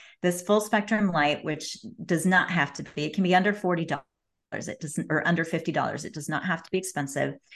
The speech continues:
but you put it in the vicinity of you, whether you're taking your morning prayer time or you're putting your makeup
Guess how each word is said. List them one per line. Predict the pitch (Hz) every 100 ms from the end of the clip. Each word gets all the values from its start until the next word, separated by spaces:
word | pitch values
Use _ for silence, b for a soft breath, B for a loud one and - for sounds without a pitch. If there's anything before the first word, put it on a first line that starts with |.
| B B
but | 180 180
you | 175
put | - 226
it | 262
in | 247 233
the | 226
vicinity | 214 208 - 160 156 151 151 147
of | 147 147 - _ -
you, | 143 135
whether | 156 156 156
you're | 147 143 135
taking | 139 170 - 151
your | 139 143
morning | 143 143 139
prayer | 135 214 190 180
time | - 147 143 139
or | 139
you're | 135 135
putting | - 151 151
your | 151
makeup | 170 175 170